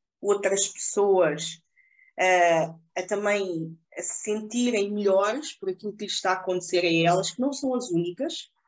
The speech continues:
Eh, então, para mim, estas coisas, isto é, é do mais importante nas redes sociais, é as pessoas perceberem que nada é perfeito,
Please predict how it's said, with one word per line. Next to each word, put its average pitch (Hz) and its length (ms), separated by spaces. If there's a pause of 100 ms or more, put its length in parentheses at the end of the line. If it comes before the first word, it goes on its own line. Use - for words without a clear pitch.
(840)
Eh, 170 400
então, 208 320
para 214 140
mim, 220 200
estas 214 280
coisas, 202 440
isto - 280
é, 170 340 (1040)
é 175 140
do 170 120
mais 180 300
importante 170 640
nas 165 180
redes 170 380
sociais, 165 800 (520)
é 202 80
as 220 100
pessoas 240 340
perceberem 254 680
que 262 320
nada 262 260
é 262 40
perfeito, 262 640